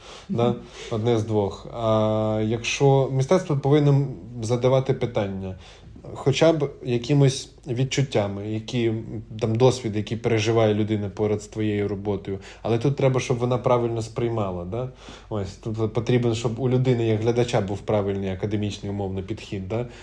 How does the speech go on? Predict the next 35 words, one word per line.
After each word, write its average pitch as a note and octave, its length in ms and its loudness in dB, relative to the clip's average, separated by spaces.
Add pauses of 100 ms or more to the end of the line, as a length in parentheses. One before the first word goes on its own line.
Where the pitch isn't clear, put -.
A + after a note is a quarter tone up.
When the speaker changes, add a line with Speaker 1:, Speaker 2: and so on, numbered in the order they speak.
(140)
Speaker 1:
Що G2 180 -8
ось G2+ 240 0
мій A2 140 2
досвід. G2 420 -2
Неважливо, A2 460 2
що G#2 120 -8
там G2+ 160 -2
дві G#2 160 0
людини, A#2 420 2
це G#2 180 -2 (300)
на G#2 80 -4
мене G2+ 220 -4
не G2+ 120 -8
впливає, A#2+ 540 0
я A2 200 -2 (440)
відчуваю, A2 520 0
що A2 160 -4
у G#2 40 -4
мене G#2 240 -4
всередині. F#2+ 520 -6 (400)
А B2 140 4
от C3+ 160 4 (120)
просто F#3+ 380 8
на D3+ 140 6
глядача, C#3 720 4 (120)
е, A#2+ 280 2
сильно D#3+ 320 4
може C3+ 240 4
вплинути C#3 440 4
текст, G#2+ 420 -2
да? C#3 160 6
Коли C3+ 240 4
тобі A#2+ 240 2
дають, C3 360 4
що B2+ 180 2